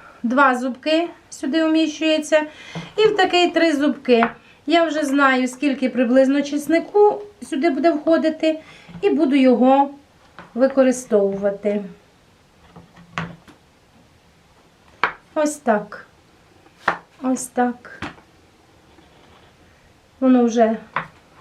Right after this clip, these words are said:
трошки підтануло. Добре виймається. У пакеті не буде склеюватися. Можна,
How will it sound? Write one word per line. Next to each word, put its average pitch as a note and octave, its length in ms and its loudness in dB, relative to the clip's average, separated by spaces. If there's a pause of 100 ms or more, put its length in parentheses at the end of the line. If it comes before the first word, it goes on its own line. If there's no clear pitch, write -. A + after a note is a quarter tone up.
(520)
трошки A#3+ 340 0
підтануло. F4 840 0 (800)
Добре D#4 260 4
виймається. C4 840 2
У D4+ 140 -4
пакеті E4 680 -2 (380)
не D#4+ 160 4
буде D4 300 2
склеюватися. A#3+ 1300 2 (1160)
Можна, D#4 560 4